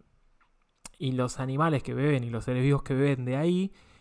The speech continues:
como que primero crecen, van mutando, se van como evolucionando, transformando en, como en seres más superiores o algo así, hasta que se degra-, degradan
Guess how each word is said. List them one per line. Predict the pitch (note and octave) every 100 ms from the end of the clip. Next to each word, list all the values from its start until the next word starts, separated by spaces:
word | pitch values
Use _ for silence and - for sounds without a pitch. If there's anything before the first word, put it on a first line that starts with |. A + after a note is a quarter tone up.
| -
como | - B2+
que | A#2+
primero | B2+ C#3 F3+ F3+
crecen, | - F#3+ F#3 E3+ C3 B2+
van | D3
mutando, | D#3+ D3+ F3+ F3+ C#3+
se | A#2
van | A#2 C3 D3
como | C3+ B2+ A#2 A#2 A#2 A#2+ B2+ -
evolucionando, | B2 A#2 A#2+ - A#2+ D3 C#3+
transformando | C3 A#2 - A#2 A#2+ C#3+ E3 D#3 B2+
en, | A2+ A2+
como | - A#2+
en | A#2
seres | A#2 B2+ C3
más | B2+ C3
superiores | - C#3+ A#2+ A2+ B2+ C#3 C3
o | B2
algo | C3
así, | C3 E3 E3+
hasta | - C#3
que | -
se | A2 C3
degra-, | B2 B2+ B2 C3 C3 C3+ -
degradan | - C3 C#3 C3+ D#3+ F3 E3+ F3+ G3